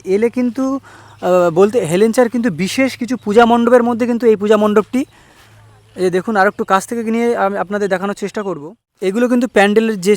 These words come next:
চূড়াটা হয়, এগুলো কিন্তু চূড়া। আর এই চূড়ায় এই যে দেখুন পাট লাগানো রয়েছে, আর এই যে চট,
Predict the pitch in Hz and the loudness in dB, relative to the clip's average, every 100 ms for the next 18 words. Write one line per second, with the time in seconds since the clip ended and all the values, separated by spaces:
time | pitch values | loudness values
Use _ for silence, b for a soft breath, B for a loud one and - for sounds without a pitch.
0 | - 190 190 208 220 165 180 - 180 165 | 0 2 4 6 4 2 0 -2 -6 -4
1 | 196 202 196 - 156 127 151 175 - 180 | -2 -4 -6 -2 -2 -2 -2 -4 -6 -2
2 | 196 220 190 180 190 185 202 196 _ 165 | 2 2 0 -4 -4 -4 -6 -10 _ -2
3 | 175 180 175 185 175 175 175 240 - b | -2 -4 -4 -4 -4 -4 -6 -10 -12 b
4 | b b - 165 170 175 175 _ - 196 | b b -6 -2 0 0 -2 _ 0 2